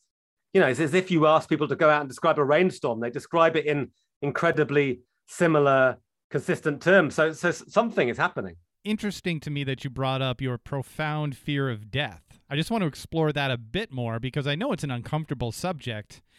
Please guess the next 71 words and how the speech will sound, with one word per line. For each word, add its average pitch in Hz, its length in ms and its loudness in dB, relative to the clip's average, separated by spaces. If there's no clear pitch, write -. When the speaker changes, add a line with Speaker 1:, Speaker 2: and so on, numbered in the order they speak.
Speaker 2:
You 147 120 -6
know 220 100 0
what 285 220 -4
really 160 300 -2
gets 139 280 -4
me, 143 100 -2
and 135 80 -2
I 131 40 -4
guess 165 400 -10
this 147 180 -6
is 135 100 -4
just 127 200 -8
me 135 160 -4
asking 127 300 -6
your 117 120 -6
opinion, 135 540 -4
I 165 100 0
liked 202 300 -4
what 233 160 -4
you 180 80 0
said 180 240 -4
about 139 500 -2
it's 165 180 -6
not 185 160 -2
like 185 200 -4
you 165 100 -2
have 151 140 -4
this 151 160 -4
profound 139 400 -4
fear 131 180 -2
of 113 140 -8
ghosts, 131 680 -2
it's 147 360 -10
more 151 180 0
like 143 160 -4
the 131 80 -10
profound 127 420 -6
fear 127 140 -4
of 113 140 -8
death, 170 260 -2
and 139 100 -6
the 127 80 -4
reason 160 400 -4
is 120 120 -6
because, 123 340 -6
like, 120 260 -8
it 131 200 -12
just 123 280 -8
pains 165 420 -4
you 131 260 0
to 131 100 -10
know 135 400 -2
that 117 320 -6
those 127 460 -2
relationships 135 920 -4
and 120 180 -6
the, 120 260 -4
your 120 140 -6
family 143 400 -4
and 110 80 -4
your 110 80 -4
friends 139 320 -4
and 127 80 -4
all 143 100 -2
that 135 240 -4
energy 165 360 -4
you 113 140 -4
get 123 200 -6
out 143 180 -2
of 123 140 -6
life 123 420 -8